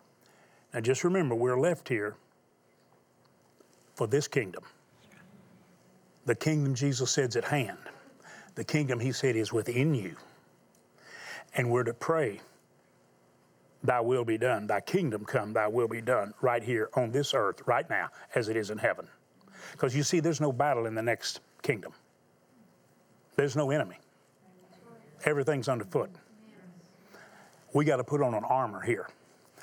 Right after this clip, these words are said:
And we gotta become like a determined eagle. Those of you here in the studio, you have this, and you can read. "Determined," now listen to it, "determined to soar on the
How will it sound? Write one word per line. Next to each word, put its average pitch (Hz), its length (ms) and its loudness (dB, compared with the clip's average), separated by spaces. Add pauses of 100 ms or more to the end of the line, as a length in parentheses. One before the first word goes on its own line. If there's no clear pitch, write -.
(360)
And 113 120 0
we 143 100 6
gotta 156 220 4
become 123 360 -2
like 123 380 0 (380)
a 127 100 2
determined 110 600 -2 (240)
eagle. 104 360 -2 (840)
Those 139 280 2
of 135 120 -2
you 139 80 2
here 127 340 4 (640)
in 127 100 2
the 107 80 0
studio, 123 480 2
you 123 160 -2
have 127 260 2
this, 98 260 -6
and 117 100 -4
you 123 100 0
can 117 160 -2
read. 120 320 2 (840)
"Determined," 170 680 0
now 120 100 2
listen 139 260 0
to 185 160 2
it, 196 80 -2 (920)
"determined 180 760 0
to - 100 -2
soar 135 640 0 (1300)
on 139 200 0
the 123 100 4